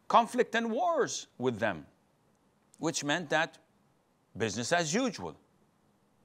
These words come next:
Not only that, Thumama ibn Athal, may Allah be pleased with him,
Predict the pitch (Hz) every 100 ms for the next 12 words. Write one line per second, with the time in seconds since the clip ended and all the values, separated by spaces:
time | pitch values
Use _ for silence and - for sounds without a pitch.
0 | _ _ _ _ _ _ - 190 277 277
1 | 254 180 131 104 - 165 170 220 233 208
2 | 151 151 139 - 165 139 120 127 127 113
3 | 127 160 117 104 87 73